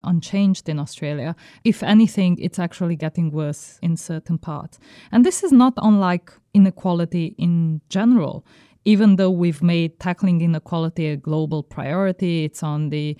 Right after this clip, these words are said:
agenda of the World Economic Forum, it's the focus of a whole host of national and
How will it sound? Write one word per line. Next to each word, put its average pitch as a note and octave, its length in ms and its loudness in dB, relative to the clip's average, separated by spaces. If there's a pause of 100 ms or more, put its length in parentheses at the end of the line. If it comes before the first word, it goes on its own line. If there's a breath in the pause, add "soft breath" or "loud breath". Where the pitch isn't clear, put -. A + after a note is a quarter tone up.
(240 loud breath)
agenda D#3 680 -4 (120)
of D3+ 160 -10
the D3 100 -8
World D3+ 340 -4
Economic C#3+ 540 -8
Forum, F3 480 0
it's D3 220 -8
the D3 240 -6
focus D#3+ 540 -6
of D3 140 -8
a D3+ 40 -8
whole D#3+ 480 -4 (280 loud breath)
host F#3 420 0
of D3 160 -6
national D#3+ 540 -2
and D3 220 -4